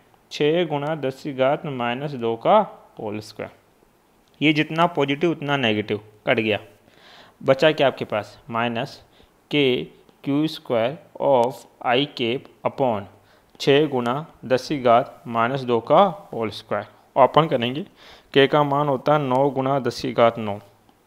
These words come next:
क्यू, क्यू का मान कितना दे रखा है? दो गुणा दस की घात माइनस छः, तो दो का स्क्वायर चार, दस की घात माइनस छः का स्क्वायर, दस की घात माइनस बारह, गुणा में क्या चल रहा है? आई कैप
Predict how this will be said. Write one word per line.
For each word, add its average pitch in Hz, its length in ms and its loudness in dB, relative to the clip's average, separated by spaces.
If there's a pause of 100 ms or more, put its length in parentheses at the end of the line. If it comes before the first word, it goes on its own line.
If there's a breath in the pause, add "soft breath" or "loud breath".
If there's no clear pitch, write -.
(540 soft breath)
क्यू, 151 180 2 (640)
क्यू 139 140 -4
का 147 180 -4
मान 143 180 -4
कितना 139 200 -4
दे 131 120 -2
रखा 120 160 -2
है? 139 180 -8 (360 soft breath)
दो 143 320 4
गुणा 147 200 0
दस 135 200 -6
की 147 100 -6
घात 135 220 4
माइनस 120 500 -4
छः, 107 180 -10 (540)
तो 120 80 -8
दो 123 200 -2
का 139 180 0
स्क्वायर 147 380 -6 (920)
चार, 107 340 -2 (600 soft breath)
दस 135 220 -4
की 156 100 -2
घात 143 240 2
माइनस 139 340 -4
छः 139 140 -6
का 143 140 -4
स्क्वायर, 165 280 -8
दस 127 160 -12
की 135 80 -8
घात 151 300 -2
माइनस 104 340 -8
बारह, 107 300 -4 (640 soft breath)
गुणा 127 200 -2
में 143 120 -8
क्या 143 100 -2
चल 147 100 -4
रहा 139 180 -2
है? 170 200 -12
आई 107 200 -4
कैप 104 320 -6